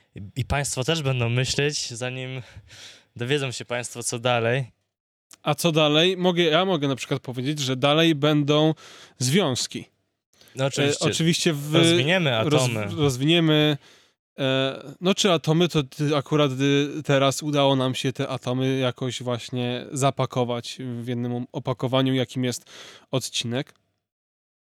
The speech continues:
Speaker 2: E, i dzięki temu będziemy mogli właśnie jakoś podzielić. Oczywiście nie wiadomo, co to związki, jeżeli się okaże, że mają coś wspólnego z atomami i się jednak okaże, że to jednak my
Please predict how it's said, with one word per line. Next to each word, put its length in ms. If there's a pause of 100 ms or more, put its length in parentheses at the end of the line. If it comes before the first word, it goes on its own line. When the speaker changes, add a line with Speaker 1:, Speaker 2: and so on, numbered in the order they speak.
(200)
Speaker 2:
E, 640 (1600)
i 680
dzięki 320
temu 440
będziemy 400
mogli 360
właśnie 340
jakoś 260
podzielić. 460
Oczywiście 640 (220)
nie 160
wiadomo, 380
co 140
to 120
związki, 500
jeżeli 320
się 120
okaże, 340
że 280 (400)
mają 240
coś 160
wspólnego 560
z 220 (720)
atomami 680 (460)
i 60
się 160
jednak 280
okaże, 320
że 120
to 140
jednak 320
my 340